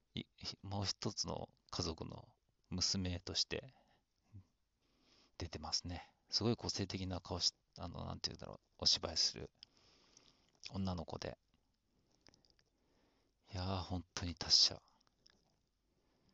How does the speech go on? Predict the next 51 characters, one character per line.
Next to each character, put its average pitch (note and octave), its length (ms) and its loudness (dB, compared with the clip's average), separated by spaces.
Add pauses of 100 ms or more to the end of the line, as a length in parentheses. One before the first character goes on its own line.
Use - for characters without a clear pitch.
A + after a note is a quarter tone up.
(800)
も F2 180 -4
う E2+ 80 -8
気 - 140 0
に G2 80 4
な F2+ 120 4
っ - 40 -8
て - 100 -8
し - 140 2
ょ - 20 -8
う E2+ 60 -6
が E2+ 80 -6
な E2 100 -10
い。 E2 80 -10
も F2+ 140 -6
う - 80 -8
登 A2+ 180 2
場 A#2+ 160 4
人 A2+ 220 2
物 - 540 0
全 A#2+ 400 0
員 B2 180 -4
の、 B2+ 280 0 (1200)
な G2+ 160 2
ん F#2 80 -2
だ F2 100 0
ろ E2+ 320 -6 (680)
う、 - 0 -
こ-、 - 100 -12 (280)
今 F#2 300 -2
後 F2+ 140 0
が F2+ 160 -2
気 - 160 -8
に F#2+ 140 0
な F#2 140 2
る F2+ 80 -2
っ - 220 -6 (220)
て - 160 -4
い F2 60 -6
う - 180 -10
作 - 240 -2
り。 G2 260 -2 (1080)
も G#2 200 -6
う - 40 -6
そ C3 100 0
れ C3 80 0
が B2+ 80 -4
本 B2+ 260 -2
当 C#3 140 0
に C#3 160 0
あ C3 60 -2
の、 B2+ 160 -2